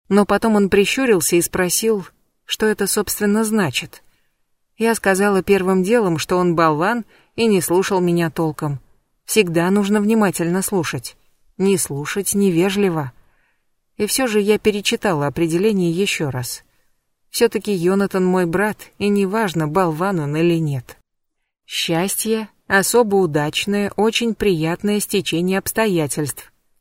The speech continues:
а потом добавила медленно и отчетливо: "Точка", чтобы он понял, в каком месте заканчивается мысль. Но Йонатан по-прежнему щурился и сказал: "Сама болваниха, это я уже понял.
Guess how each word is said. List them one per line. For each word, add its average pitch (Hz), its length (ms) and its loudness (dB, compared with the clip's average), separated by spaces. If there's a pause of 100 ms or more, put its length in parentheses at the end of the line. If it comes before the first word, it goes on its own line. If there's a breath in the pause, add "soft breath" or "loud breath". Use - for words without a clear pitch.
а 170 140 2
потом 190 440 -2
добавила 160 520 2
медленно 156 600 0
и - 20 0
отчетливо: 143 720 -2 (720)
"Точка", 170 560 0 (300)
чтобы 180 360 2
он 156 160 0
понял, 185 380 2
в 127 100 -8
каком 180 340 0
месте 175 340 -2
заканчивается 151 840 -4
мысль. 131 400 -4 (800 soft breath)
Но 214 160 4
Йонатан 214 580 2
по-прежнему 170 680 2
щурился 180 560 0
и 160 80 2
сказал: 151 520 -4 (460)
"Сама 254 460 0
болваниха, 175 840 0 (420)
это 233 220 0
я 240 220 4
уже 240 220 4
понял. 185 560 2